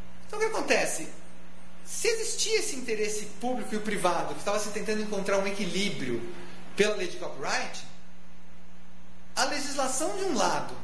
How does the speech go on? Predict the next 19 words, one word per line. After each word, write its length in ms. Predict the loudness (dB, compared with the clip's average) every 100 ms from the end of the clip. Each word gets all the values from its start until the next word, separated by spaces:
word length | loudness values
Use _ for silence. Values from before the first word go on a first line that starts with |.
| -4 -4 0
e 80 | 2
a 60 |
tecnologia 720 | 4 4 2 0 0 0 0 -2
do 160 | 0 0
outro 340 | 0 0 -2 -4 -4 -4 -2
acabaram 380 | 2 4 4
contribuindo 460 | 2 0 0 0 0
para 120 | 2
se 140 | 0 0
perder 300 | 0 2 2
esse 140 | 2
equilíbrio. 440 | -2 -2 -2 -4 -4 -4 -4 -4 -4 -4 -4 -4 -4 -4 -4 -2 4
E, 300 | 4 4 0
se 100 | -2
você 200 | 0 2
olha 240 | 2 2
para 140 | 0 -2
a 20 |
cultura 640 | -2 -2 -2 0 0 0